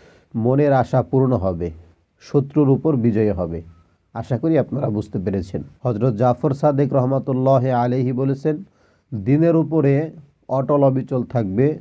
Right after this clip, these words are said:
দৃঢ় প্রত্যয়ী হবে এবং বিশ্বাস জন্মাবে পরিপূর্ণভাবে।"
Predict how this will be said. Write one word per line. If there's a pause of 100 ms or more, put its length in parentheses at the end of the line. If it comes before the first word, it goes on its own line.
(120)
দৃঢ়
প্রত্যয়ী
হবে (380)
এবং
বিশ্বাস
জন্মাবে
পরিপূর্ণভাবে।"